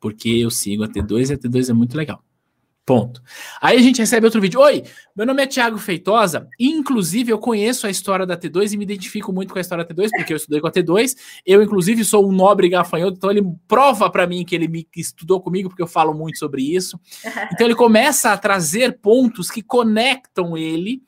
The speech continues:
Speaker 1: com a
Speaker 2: A empresa.
Speaker 1: empresa. Então, eu tô dando isso aqui de dica pra você que está aqui vendo a gente.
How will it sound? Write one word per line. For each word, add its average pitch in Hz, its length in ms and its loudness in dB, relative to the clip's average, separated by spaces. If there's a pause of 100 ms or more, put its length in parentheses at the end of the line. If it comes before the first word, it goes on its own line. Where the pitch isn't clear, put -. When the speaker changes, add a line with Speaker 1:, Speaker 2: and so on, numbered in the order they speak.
(340)
Speaker 1:
com 277 320 0
a 247 140 2
Speaker 2:
A 208 140 -6
empresa. 247 360 2
Speaker 1:
empresa. 214 920 2 (640)
Então, 196 200 -2
eu 294 60 -4
tô 302 120 -2
dando 277 180 2
isso 269 160 -2
aqui 226 140 -4
de 208 100 -4
dica 185 420 0
pra 185 120 -4
você 170 260 -6
que - 80 -14
está - 120 -10
aqui 139 180 -12
vendo 135 200 -4
a 117 60 -2
gente. 180 460 -4